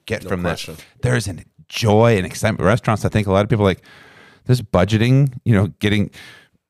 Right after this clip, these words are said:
Speaker 1: commission on a real estate. Am I gonna sell the house? Am I not gonna sell the house? Oh, damn, the deal fell through and I really needed that to happen for me. And this sucks. I need to go pick up some shifts." Hey, I'm gonna go pick up some shifts. And guess what? "Oh, I really like this. I forgot how much I like this."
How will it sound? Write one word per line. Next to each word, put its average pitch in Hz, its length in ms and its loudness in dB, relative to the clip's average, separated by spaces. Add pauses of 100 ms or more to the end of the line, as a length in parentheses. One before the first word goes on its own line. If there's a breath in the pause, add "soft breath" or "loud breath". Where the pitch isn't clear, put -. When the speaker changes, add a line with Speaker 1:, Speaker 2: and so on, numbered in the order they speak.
(180)
Speaker 1:
commission 120 400 4
on 113 140 4
a 92 40 2
real 101 200 4
estate. 135 240 2
Am 101 100 2
I 107 80 2
gonna 104 220 0
sell 110 240 2
the 113 100 2
house? 139 260 2
Am 92 120 2
I 85 40 4
not 85 240 0
gonna 123 200 2
sell 127 160 2
the 120 60 2
house? 131 260 2
Oh, 101 100 -2
damn, 90 240 -2
the 82 120 0
deal 85 240 2
fell 73 180 0
through 76 180 0
and 69 100 2
I 69 40 0
really 71 180 2
needed 69 220 -2
that - 160 -6
to - 100 -8
happen 65 320 -2
for 67 140 -6
me. 64 260 -2
And 69 160 -4
this 73 140 -4
sucks. - 580 -6
I 71 60 -4
need 73 80 -2
to 69 80 -4
go 67 60 -4
pick 67 140 -4
up - 120 -4
some 67 120 -10
shifts." - 440 -4 (720 soft breath)
Hey, 117 100 -2
I'm 110 60 2
gonna 98 60 0
go 95 60 0
pick 95 140 2
up - 80 -4
some 85 120 -4
shifts. 117 260 -2
And 90 100 0
guess 87 180 2
what? 104 300 0 (160)
"Oh, 120 100 -4
I 131 100 2
really 139 200 6
like 117 220 0
this. - 180 0
I 107 60 -4
forgot 104 420 -2
how 90 140 -2
much 87 200 -2
I 78 100 0
like 71 260 -4
this." - 280 -6